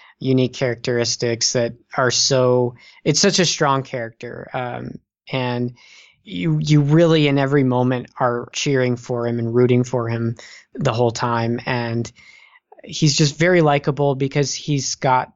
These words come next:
such strong values, and he's still a kid, but yet he is incredibly brave and, and knows what is important to him, and it, it has such a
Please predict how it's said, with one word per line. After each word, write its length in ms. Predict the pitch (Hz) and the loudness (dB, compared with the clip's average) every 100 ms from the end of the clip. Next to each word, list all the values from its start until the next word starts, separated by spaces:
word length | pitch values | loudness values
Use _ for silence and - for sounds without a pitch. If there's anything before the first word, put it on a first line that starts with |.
| - | -12
such 260 | - 135 | -4 -2
strong 440 | - - 135 131 123 | -2 0 2 2 0
values, 640 | 120 120 120 120 127 131 | -2 -4 -4 -6 -8 -6
and 200 | 131 131 - - - - | -8 -10 -12 -20 -20 -8
he's 280 | - 165 | 0 2
still 220 | - 196 165 | 4 4 4
a 40 | |
kid, 360 | 160 170 160 131 | 4 4 4 4
but 180 | 135 - - _ | 0 -2 -12 _
yet 260 | 165 143 - | -2 0 -2
he 580 | 139 143 131 127 - - - | -2 -2 0 0 -4 -10 -2
is 340 | 139 123 - _ | -2 0 -6 _
incredibly 540 | 196 135 160 156 147 | -4 0 2 4 4
brave 460 | 143 139 135 135 127 | 2 2 2 2 0
and, 280 | 123 117 113 _ - _ | -2 -4 -8 _ -20 _
and 160 | 135 131 | -2 0
knows 280 | 139 143 127 | 2 2 2
what 260 | 139 - | 0 -2
is 180 | - 135 | -4 -2
important 480 | 131 123 147 156 127 | -2 0 -4 -4 -6
to 180 | 127 117 | -6 -4
him, 260 | 120 120 | -6 -6
and 200 | 123 120 | -6 -6
it, 240 | 120 - 151 | -8 -4 -2
it 140 | 139 | 0
has 180 | 131 123 | 0 0
such 280 | - 135 139 | 0 0 0
a 200 | 123 | 0